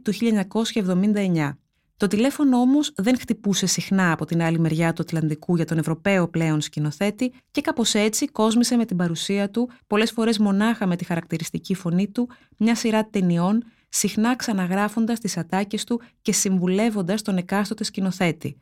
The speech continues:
μέχρι που στο τέλος παραιτήθηκε και από αυτό. Ο ίδιος δεν το έκρυψε ποτέ. Έλεγε μάλιστα πως βρίσκει δουλειά επειδή ευτυχώς υπάρχουν πολλοί παραγωγοί εκεί έξω που έχουν στα χέρια τους μια κακή ταινία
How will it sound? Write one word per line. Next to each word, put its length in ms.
μέχρι 240
που 80
στο 160
τέλος 360
παραιτήθηκε 600
και 320
από 200
αυτό. 420
Ο 160
ίδιος 400
δεν 140
το 60
έκρυψε 400
ποτέ. 480
Έλεγε 320
μάλιστα 480
πως 200
βρίσκει 340
δουλειά 600
επειδή 480
ευτυχώς 640
υπάρχουν 500
πολλοί 240
παραγωγοί 540
εκεί 280
έξω 400
που 180
έχουν 240
στα 160
χέρια 400
τους 140
μια 140
κακή 340
ταινία 500